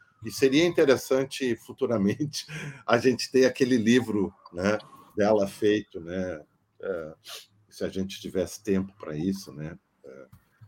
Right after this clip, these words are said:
mas aí é aquela coisa. Agora, ah, o, o que nós vamos ter, provavelmente, ah, com o tempo, é um tribunal,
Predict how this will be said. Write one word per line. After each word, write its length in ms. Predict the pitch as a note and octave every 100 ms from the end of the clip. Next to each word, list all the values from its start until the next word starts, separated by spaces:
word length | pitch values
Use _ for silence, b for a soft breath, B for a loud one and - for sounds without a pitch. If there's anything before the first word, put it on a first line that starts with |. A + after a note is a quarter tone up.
| -
mas 400 | - D#2+ D#2 D2
aí 320 | E2 E2 F#2 G#2+
é 60 |
aquela 360 | F2 - G2 G2
coisa. 340 | - E2 D2 - b b b
Agora, 540 | C3+ B2+ D#3 D#3 C3 -
ah, 520 | C#3+ C3+ B2+ A#2+ - _ _ _ _ _
o, 520 | D3+ C#3+ C3 C3 C3+ - _ _
o 180 | F#3 G3+
que 180 | G3 G#3+
nós 340 | G3+ F#3 D#3+
vamos 380 | C3+ C#3+ C3 A#2+
ter, 420 | - C3 D#3 D#3
provavelmente, 1080 | D3+ E3 F#3 E3+ D3 A#2+ A#2 C3+ D3 - - _ b b b b
ah, 380 | - G2+ G2 G2 -
com 220 | D#3 E3+
o 60 |
tempo, 560 | D#3 C#3+ B2+ C#3+ D3+ - -
é 120 | C#3+
um 200 | E3 D#3
tribunal, 840 | D#3 E3+ E3 C3+ B2 C#3+ D#3 -